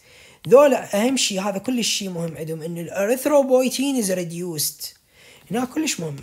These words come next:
هي جاي تر-، ال آر بي سي جاي تزداد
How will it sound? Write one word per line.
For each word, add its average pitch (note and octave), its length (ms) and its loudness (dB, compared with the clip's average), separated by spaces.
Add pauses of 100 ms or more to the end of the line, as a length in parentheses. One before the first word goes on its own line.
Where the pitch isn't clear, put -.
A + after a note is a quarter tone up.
هي A#3+ 400 -4 (720)
جاي F3 340 0
تر-، A3+ 240 -4 (260)
ال D#3+ 200 -12
آر A#3+ 220 -2
بي A#3 140 0
سي F3 160 -4
جاي E3 220 -4
تزداد G3+ 600 -2